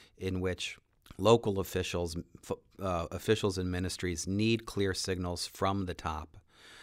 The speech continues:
uh, to determine what their priorities are, how their work is measured. The five-year plan is the ultimate guidance document to them,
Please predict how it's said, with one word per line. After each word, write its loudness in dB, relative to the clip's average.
uh, -4
to -2
determine 0
what 2
their 4
priorities 0
are, -2
how 2
their 2
work -4
is -4
measured. -2
The -6
five-year 4
plan -2
is -4
the 0
ultimate 0
guidance -2
document -6
to -6
them, -4